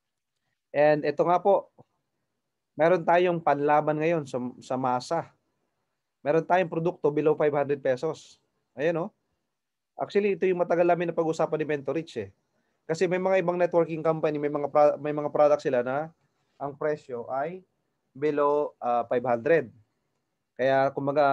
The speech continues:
sobrang pangmasa talaga yun. Eh, ngayon, may product tayo, oh. Katulad ng sabon, no? Three fifty lang. Tama? Tapos fifty percent off din tayo, no? Three fifty, tapos one seventy-five yung distributor price.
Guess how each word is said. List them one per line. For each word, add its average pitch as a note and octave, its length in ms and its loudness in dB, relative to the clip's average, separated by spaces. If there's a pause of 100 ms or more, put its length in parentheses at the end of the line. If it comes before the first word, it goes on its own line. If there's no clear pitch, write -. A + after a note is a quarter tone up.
(440)
sobrang F#3+ 380 0
pangmasa D3+ 400 0
talaga A#2+ 320 -2
yun. E3+ 240 -2
Eh, D#3 80 0
ngayon, F#3 320 2
may D3+ 240 -2
product A#3+ 320 4
tayo, G3+ 260 2
oh. F3 200 2 (580)
Katulad F#3+ 320 2
ng F#3 160 0
sabon, E3+ 320 0
no? E3+ 160 -4 (400)
Three E3 160 2
fifty E3+ 320 -2
lang. D3+ 240 2 (880)
Tama? C3+ 340 -2 (1700)
Tapos D3 240 2
fifty D#3+ 240 -4
percent D#3+ 320 0
off D3 160 -4
din C#3+ 160 -8
tayo, C#3 240 0
no? C#3+ 140 -4 (100)
Three C3 160 -8
fifty, C#3+ 320 -8
tapos B2 320 -4
one A#2+ 240 -4
seventy-five A#2+ 560 -4
yung A2+ 240 -8
distributor A2+ 480 -6
price. G#2+ 480 -6